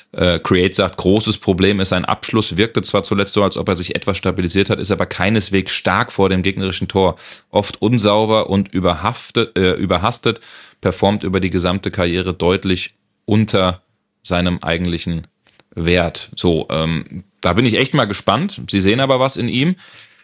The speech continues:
Ähm, im Hintergrund ist das auch ein Stück weit der Plan. Ähm, du sagst grad, das will ich auch nochmal reinschieben,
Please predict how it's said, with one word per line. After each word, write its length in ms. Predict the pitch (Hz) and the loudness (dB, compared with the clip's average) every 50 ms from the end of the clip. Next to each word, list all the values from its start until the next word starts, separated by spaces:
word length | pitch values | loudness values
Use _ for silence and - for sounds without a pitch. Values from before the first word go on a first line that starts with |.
| _ _ - | _ _ 0
Ähm, 520 | 107 101 98 101 101 101 104 107 107 104 - - | 2 2 4 4 4 4 4 2 0 -2 -2 0
im 160 | 107 104 101 | 0 2 2
Hintergrund 840 | 90 87 110 127 139 - 165 143 123 - 95 95 107 127 151 135 - | 0 0 0 0 0 2 0 0 0 -2 -2 0 2 2 2 0 -2
ist 200 | - 113 - - | -4 -4 -2 0
das 240 | 110 110 - - - | -2 -2 -2 0 0
auch 180 | 113 120 120 | 0 0 0
ein 80 | - 107 | -2 -4
Stück 280 | - - 117 117 - - | -4 -2 -4 -2 0 2
weit 240 | 110 107 107 - | 0 0 0 0
der 80 | 107 101 | -2 -2
Plan. 560 | - - - 92 90 95 104 120 131 131 - - _ _ _ - - - | -2 -2 -2 0 2 2 2 2 0 -2 -6 -8 _ _ _ -8 -2 2
Ähm, 280 | 98 98 98 95 98 | 2 2 2 2 0
du 80 | - 101 | 0 0
sagst 220 | 87 107 104 - | 0 0 0 0
grad, 220 | - 104 98 85 - _ _ - - - - - - | 0 -2 -2 -2 -4 _ _ -20 -20 -20 -16 -10 -8
das 120 | 90 87 | -6 -2
will 120 | 98 95 | -2 -2
ich 40 | 95 | -2
auch 60 | - | 0
nochmal 200 | 98 95 92 87 | 0 0 0 0
reinschieben, 640 | 80 87 90 101 107 - - 95 90 90 98 104 107 | 0 0 0 0 -2 -2 -2 -2 -2 0 0 -2 -4